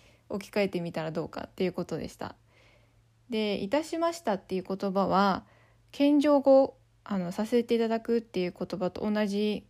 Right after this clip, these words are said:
謙譲語なんですけど、でもこれは相手の許可とか恩恵といったような条件は関係していなくて、まあ、自分自身が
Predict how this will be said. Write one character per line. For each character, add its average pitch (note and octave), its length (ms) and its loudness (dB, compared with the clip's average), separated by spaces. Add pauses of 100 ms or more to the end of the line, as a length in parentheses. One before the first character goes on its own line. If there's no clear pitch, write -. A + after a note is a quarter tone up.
謙 B3+ 240 4
譲 B3+ 160 4
語 B3+ 100 2
な B3 160 2
ん A#3 60 -4
で A3 100 -6
す G#3+ 120 -14
け G3+ 120 -8
ど、 C#4 380 2 (520)
で C4 100 -2
も A#3+ 100 0
こ C4 140 2
れ C4+ 80 6
は C4+ 200 4
相 C4+ 160 2
手 C#4+ 120 2
の C#4 140 4
許 D4+ 160 -6
可 C4 160 0
と E3+ 120 -2
か - 260 -4 (520)
恩 A#3 280 2
恵 A3 480 2
と A3 180 -4
い A3 40 0
っ G#3 40 -2
た A3 160 -2
よ G#3+ 80 2
う - 40 0
な E3+ 140 -2
条 G#3 280 0
件 A3 300 -2
は - 120 -12 (220)
関 F#3+ 260 -4
係 F3+ 240 -6
し G3 80 -12
て - 140 -8
い F#3 100 -4
な F#3+ 120 -4
く - 80 -16
て、 - 280 -2 (440)
ま B3+ 80 0
あ、 A#3 40 2
自 G3+ 160 -2
分 F#3 220 -2
自 G#3 100 -2
身 F#3+ 340 -6
が C#4 260 -2